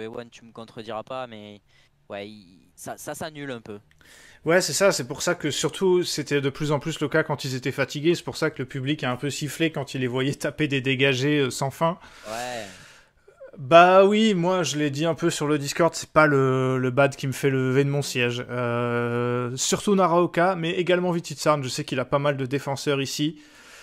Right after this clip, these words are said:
Speaker 2: Euh, oui, il est, il est très fort et tout, mais à regarder, euh, moi je, je m'ennuie un petit peu. Maintenant, euh, maintenant, Benoît, ça, ce titre de champion du monde, il est logique puisqu'il a fait finale l'année
Speaker 1: Ah
Speaker 2: dernière
Speaker 1: ouais.
Speaker 2: déjà.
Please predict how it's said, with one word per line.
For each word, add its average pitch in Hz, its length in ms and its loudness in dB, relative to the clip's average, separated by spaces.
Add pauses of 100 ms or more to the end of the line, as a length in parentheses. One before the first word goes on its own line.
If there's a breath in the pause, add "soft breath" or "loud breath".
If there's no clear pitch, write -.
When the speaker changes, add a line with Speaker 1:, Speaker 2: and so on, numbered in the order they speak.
(560 loud breath)
Speaker 2:
Euh, 131 320 4
oui, 156 300 4
il 165 80 4
est, 139 300 4
il 135 100 2
est 143 60 2
très 139 200 0
fort 143 280 6
et 139 60 0
tout, 139 160 -6
mais 120 360 0
à 113 100 2
regarder, 123 560 0
euh, 113 360 -4
moi 131 200 -4
je, 120 720 -4 (100)
je 117 140 -10
m'ennuie 147 480 -2
un 190 80 -2
petit 151 180 -10
peu. 127 280 -4 (640 loud breath)
Maintenant, 180 560 2
euh, 135 800 2
maintenant, 139 400 -2
Benoît, 151 340 2
ça, 143 360 -2
ce - 120 -4
titre 165 300 -4
de 151 80 0
champion 151 300 -4
du 143 120 -6
monde, 160 220 -2
il 135 160 0
est 127 460 2
logique 135 420 -2
puisqu'il - 280 -6
a 123 40 0
fait 127 120 -8
finale 143 300 -2
l'année 135 180 -2
Speaker 1:
Ah - 20 -4
Speaker 2:
dernière 131 320 0
Speaker 1:
ouais. 180 40 -4
Speaker 2:
déjà. 156 340 2